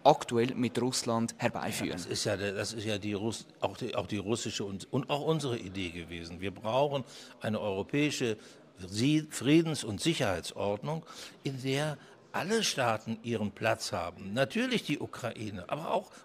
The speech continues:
Speaker 2: Russland hat, muss da seinen Platz haben. Und wir müssen diese Verhält-, dieses Verhältnis zueinander regeln.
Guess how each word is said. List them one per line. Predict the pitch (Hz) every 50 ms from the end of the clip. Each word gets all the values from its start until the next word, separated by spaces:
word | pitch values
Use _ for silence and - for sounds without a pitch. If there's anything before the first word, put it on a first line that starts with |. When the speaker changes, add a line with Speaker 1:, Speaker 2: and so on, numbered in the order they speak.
| - -
Speaker 2:
Russland | 208 233 233 - - 131 107 92 90 - - - - - - - - - - - 120 120 - 139 139 -
hat, | - 139 117 - -
muss | 131 156 165 160 -
da | 135 117 110
seinen | 101 110 107 107 101 98
Platz | - 113 107 98 - -
haben. | - 95 92 95 - -
Und | 139 139 131 - - - - -
wir | 127 120
müssen | 143 175 196 190 - 196
diese | 147 147 147 120 110
Verhält-, | - 131 117 110 - - 127
dieses | 131 139 -
Verhältnis | - 143 117 110 117 123 143 143 135 -
zueinander | - - 147 - 135 135 139 143 147 147 151 165
regeln. | 190 196 160 120 101